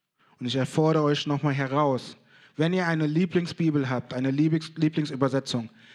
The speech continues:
legt diese Lieblingsübersetzung weg und nehmt eine andere Übersetzung.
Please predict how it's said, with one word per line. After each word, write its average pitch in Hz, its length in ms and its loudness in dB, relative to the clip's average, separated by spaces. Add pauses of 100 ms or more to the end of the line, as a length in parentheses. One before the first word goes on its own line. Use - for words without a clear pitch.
(140)
legt 170 420 0
diese 151 540 2
Lieblingsübersetzung 135 1400 0
weg 131 400 -2 (720)
und 127 200 -6
nehmt 139 280 0
eine 131 100 -2
andere 120 300 -4
Übersetzung. 110 520 -8